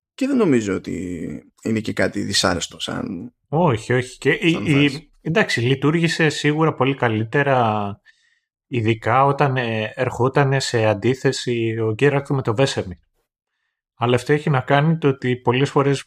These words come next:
Speaker 2: ο Βέσεμιρ, ε, αντιδρούσε και σαν ηλίθιος.
Speaker 1: Ναι, ναι, ναι.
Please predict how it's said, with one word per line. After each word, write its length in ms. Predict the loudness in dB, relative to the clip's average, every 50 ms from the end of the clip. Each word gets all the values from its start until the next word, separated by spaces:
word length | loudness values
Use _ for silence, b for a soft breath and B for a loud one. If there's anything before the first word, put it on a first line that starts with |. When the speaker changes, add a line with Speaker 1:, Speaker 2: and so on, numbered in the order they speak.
| -14 -6
Speaker 2:
ο 280 | -2 0 2 2 2 2
Βέσεμιρ, 920 | 0 -2 0 2 2 2 4 4 4 4 4 4 4 2 2 2 2 2
ε, 580 | 0 0 0 0 0 0 0 -2 -2 -4 -6 -6
αντιδρούσε 460 | -6 -2 0 0 0 0 0 -2 -4 -6
και 80 | -6 -4
σαν 180 | 0 2 2 4
ηλίθιος. 560 | 4 4 4 2 0 -4 -12 -16 -18 -20 _ _ _ _ _ _ _ _ _ _ _ _ _ _
Speaker 1:
Ναι, 300 | 2 4 4 4 4 2
ναι, 160 | 0 -4 -6 -8 -12 -16 _
ναι. 260 | -12 -10 -10 -12 -14